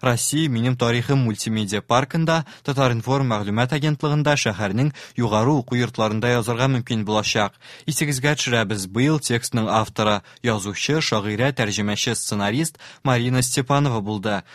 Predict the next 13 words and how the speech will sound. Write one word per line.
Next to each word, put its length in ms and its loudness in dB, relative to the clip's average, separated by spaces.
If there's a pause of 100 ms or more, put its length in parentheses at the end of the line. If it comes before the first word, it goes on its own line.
(120)
Диктант 600 0
ундүрт 340 -4
сәгатьтә 480 -4
башлана. 540 0 (240)
Татар 260 2
диктант 560 -2
ел 140 -2
саен 340 -2
үткәрелә 400 -2
торган 380 0 (180)
мәдәни 480 0
агарту 560 0
акциясе. 640 0